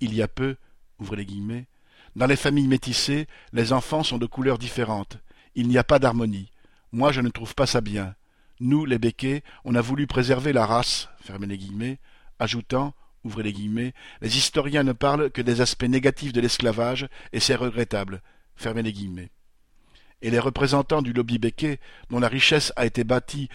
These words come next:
sur l'exploitation des esclaves, qui ont continué à s'enrichir sur le dos des salariés, descendants de ces esclaves, osent aujourd'hui se plaindre, entre guillemets,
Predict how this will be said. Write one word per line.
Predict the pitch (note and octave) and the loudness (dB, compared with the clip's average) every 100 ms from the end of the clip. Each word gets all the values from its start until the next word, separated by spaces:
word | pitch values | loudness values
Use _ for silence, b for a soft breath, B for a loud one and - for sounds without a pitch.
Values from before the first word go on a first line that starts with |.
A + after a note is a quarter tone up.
| B | B
sur | - A#2 | -4 -2
l'exploitation | - D3 C3+ C3 - | 0 0 0 0 2
des | B2+ A2 | 0 0
esclaves, | - A#2+ A#2 B2 C3 B B B | -2 -2 -2 -4 -8 B B B
qui | - C3 | -2 -2
ont | |
continué | - C#3+ D3+ D3+ D#3+ | 0 -2 -2 -2 0
à | A#2 | 0
s'enrichir | - B2 A#2+ - C#3+ A#2+ G2 B | -2 -2 0 0 -2 -4 -6 B
sur | - A#2 | -8 -4
le | A2+ | -2
dos | B2 | 4
des | C#3 | 4
salariés, | B2 A#2+ A2+ A#2 B2+ C3+ B B - | 4 2 2 0 -4 -4 B B -4
descendants | B2+ - B2 B2 | 0 2 2 0
de | A#2+ | 0
ces | A#2 A2 | -2 -4
esclaves, | G#2+ A#2 A#2+ B2+ C3 B B - | -4 -2 -2 -2 -8 B B -2
osent | E3+ D3+ - | 0 0 0
aujourd'hui | C#3 C3 B2+ C3+ | -4 -2 -2 -2
se | C3 | -2
plaindre, | B2 A#2+ C3 C#3 C3+ b b | -2 0 2 2 -4 b b
entre | A#2+ A#2 | -8 -6
guillemets, | A2+ G#2+ A#2 | -4 -2 -2